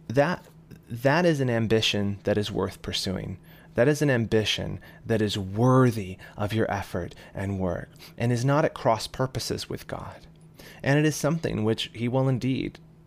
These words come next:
over and over again, you'll find him blessing it. And so I would encourage you to really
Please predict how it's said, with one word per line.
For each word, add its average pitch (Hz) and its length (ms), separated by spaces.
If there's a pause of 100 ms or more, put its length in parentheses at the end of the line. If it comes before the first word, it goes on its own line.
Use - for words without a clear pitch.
(140)
over 120 200
and 117 80
over 123 160
again, 101 160
you'll 98 100
find 98 260
him 104 200 (120)
blessing 101 400
it. 95 140 (1000)
And 104 160
so 107 220
I 120 180
would 139 120
encourage 113 440
you 113 160
to 107 120
really 151 260